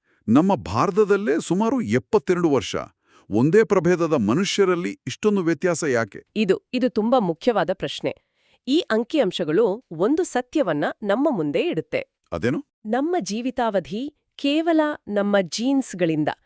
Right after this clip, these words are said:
Speaker 2: ಅಂದ್ರೆ ನಮ್ಮ ವಂಶವಾಹಿಗಳಿಂದ ನಿರ್ಧಾರ ಆಗುದಿಲ್ಲ. ಇದ್ರಲ್ಲಿ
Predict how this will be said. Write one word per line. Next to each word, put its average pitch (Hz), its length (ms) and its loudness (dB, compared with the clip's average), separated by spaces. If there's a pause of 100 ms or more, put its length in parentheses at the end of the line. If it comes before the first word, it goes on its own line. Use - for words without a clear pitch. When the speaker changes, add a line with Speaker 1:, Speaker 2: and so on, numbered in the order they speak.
(200)
Speaker 2:
ಅಂದ್ರೆ 180 580 0
ನಮ್ಮ 226 220 2
ವಂಶವಾಹಿಗಳಿಂದ 226 960 0
ನಿರ್ಧಾರ 196 460 0
ಆಗುದಿಲ್ಲ. 143 440 -2 (580)
ಇದ್ರಲ್ಲಿ 160 600 -2